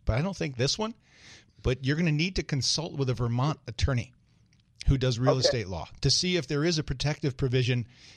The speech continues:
Speaker 1: in Vermont law. It would have to be statutory. There'd have to be some statute in Vermont that gave them relief from that notice provision.
Speaker 2: So in New York, again, I understand they differ, but the cure provision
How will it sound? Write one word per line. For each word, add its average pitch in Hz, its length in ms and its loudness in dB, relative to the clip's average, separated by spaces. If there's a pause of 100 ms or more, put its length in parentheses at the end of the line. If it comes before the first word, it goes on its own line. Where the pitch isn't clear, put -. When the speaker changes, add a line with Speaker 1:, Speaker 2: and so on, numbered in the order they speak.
(160)
Speaker 1:
in 143 180 2
Vermont 120 360 0
law. 113 320 -2
It 131 140 -2
would 135 120 0
have 175 200 2
to 180 80 -4
be 147 100 -2
statutory. 127 680 -2
There'd 98 160 -4
have 151 160 2
to 151 100 0
be 123 120 0
some 143 320 0
statute 131 560 -2
in 123 100 0
Vermont 110 420 -2 (380)
that 107 180 -2
gave 131 240 2
them 127 220 2
relief 120 520 0
from 123 300 0
that 113 180 0
notice 107 380 -2
provision. 85 420 -6 (920)
Speaker 2:
So 185 160 2
in 196 240 -10
New 190 80 -4
York, 185 460 0 (320)
again, 139 360 -18
I 147 140 -6
understand 147 540 -12 (240)
they 131 260 -10
differ, 151 400 -6
but 123 160 0 (380)
the 139 80 -16 (180)
cure 208 300 -2 (100)
provision 151 560 -8